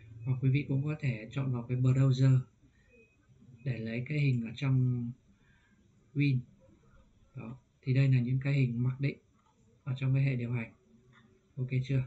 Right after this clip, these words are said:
Quý vị có thể chọn cái to nhỏ, đó,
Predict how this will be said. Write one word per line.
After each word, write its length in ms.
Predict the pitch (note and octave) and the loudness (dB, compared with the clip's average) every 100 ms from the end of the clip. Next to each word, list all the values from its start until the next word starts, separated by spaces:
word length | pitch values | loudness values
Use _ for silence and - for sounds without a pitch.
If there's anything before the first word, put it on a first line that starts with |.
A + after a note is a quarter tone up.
| - - - _ _ _ - _ _ _ _ _ _ _ _ _ _ _ _ _ _ _ A4+ A4 G#4+ _ G4+ G4+ _ _ _ _ A4 A4 _ _ _ _ - - - _ C3+ | -6 -20 -20 _ _ _ -20 _ _ _ _ _ _ _ _ _ _ _ _ _ _ _ _ _ _ _ _ _ _ _ _ _ _ _ _ _ _ _ -20 -20 -20 _ 0
Quý 80 | |
vị 160 | C3 C#3 | 0 0
có 100 | C3 C3 | 0 2
thể 100 | C3 - | 2 4
chọn 160 | C3 - | 2 2
cái 320 | B2+ B2 B2 - - - - - _ _ | 2 2 0 -4 -14 -20 -20 -20 _ _
to 240 | D3 C#3 C3 | 2 6 8
nhỏ, 360 | C3 G#2 - - _ _ _ - - | 8 6 0 -10 _ _ _ -18 -8
đó, 300 | A2+ A#2+ | -4 -4